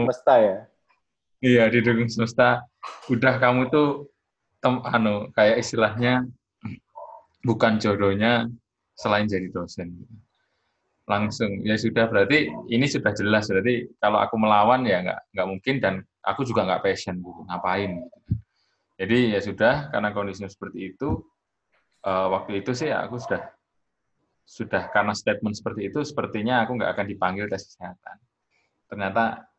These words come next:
Speaker 2: beneran, gitu. Ternyata beneran, ya sudah. Eh, waktu itu pas kebetulan dipanggil interview juga sama micro teaching di Stesia.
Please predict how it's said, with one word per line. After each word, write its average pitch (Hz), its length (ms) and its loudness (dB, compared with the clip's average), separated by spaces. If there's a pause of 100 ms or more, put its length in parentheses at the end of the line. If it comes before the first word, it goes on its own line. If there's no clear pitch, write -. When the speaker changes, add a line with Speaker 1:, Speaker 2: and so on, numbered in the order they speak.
(120)
Speaker 2:
beneran, 87 480 -10 (240)
gitu. - 240 -20 (640)
Ternyata 92 240 -10
beneran, 98 480 -2
ya 98 160 -10
sudah. 104 280 -8 (680)
Eh, 92 420 0 (440)
waktu 98 280 -4 (180)
itu 165 340 -2
pas 117 160 0
kebetulan 117 420 -4
dipanggil 104 540 -4
interview 110 500 -6
juga 117 460 -2 (320)
sama 110 240 -2
micro 110 320 -2
teaching 120 340 -6
di 107 140 -6
Stesia. 101 560 -4